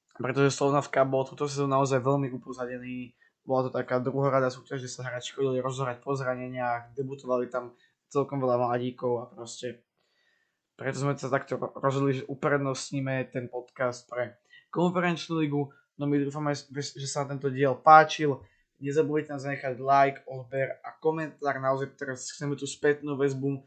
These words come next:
na tento nový formát toho podcastu, poviem to takto. A celkom na tú prácu, ktorú máme tu odvádzame, lebo naozaj robíme toho kontentu veľa.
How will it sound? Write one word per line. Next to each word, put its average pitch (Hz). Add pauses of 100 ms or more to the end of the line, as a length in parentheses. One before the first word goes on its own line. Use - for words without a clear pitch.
(140)
na 127
tento 139
nový 139
formát 139
toho 135
podcastu, 131
poviem 127
to 127
takto. 123 (440)
A 127
celkom 139
na 135
tú -
prácu, 135
ktorú 135
máme 135
tu 135
odvádzame, 131
lebo 127
naozaj 131
robíme 135
toho 131
kontentu 131
veľa. 143